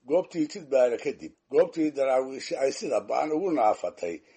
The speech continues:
ee gumaysigii Ingiriisku uu boqolaalka halgame kaga laayay. Maalintaas baa wixii ka harayoo mid jaban iyo mid jiisa u badan waxaa u gacan haadiyey Boqor Cismaan Maxamuud oo gobollada bari ee Soomaaliya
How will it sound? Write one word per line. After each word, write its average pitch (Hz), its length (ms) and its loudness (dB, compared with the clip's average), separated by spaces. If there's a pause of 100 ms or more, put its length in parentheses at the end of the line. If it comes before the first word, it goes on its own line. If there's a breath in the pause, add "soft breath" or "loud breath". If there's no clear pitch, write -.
(180 soft breath)
ee 151 100 0
gumaysigii 180 600 -4
Ingiriisku 156 680 -2
uu 139 180 -6
boqolaalka 131 800 2
halgame 95 460 -2 (240)
kaga 127 260 -2
laayay. 82 400 -2 (400)
Maalintaas 170 640 0
baa 156 180 2
wixii 165 320 -2
ka 185 140 -2
harayoo 147 560 4 (360 soft breath)
mid 185 220 -2
jaban 160 360 2
iyo 147 200 -4
mid 170 200 -8
jiisa 156 460 -4
u 202 120 -2
badan 92 400 -2 (320 soft breath)
waxaa 196 240 -2
u 240 80 -4
gacan 180 320 -4
haadiyey 110 500 0
Boqor 123 280 -6
Cismaan 165 420 -6
Maxamuud 92 500 -10 (360 soft breath)
oo 160 160 6
gobollada 160 540 2
bari 127 280 -2
ee 127 160 0
Soomaaliya 113 680 -4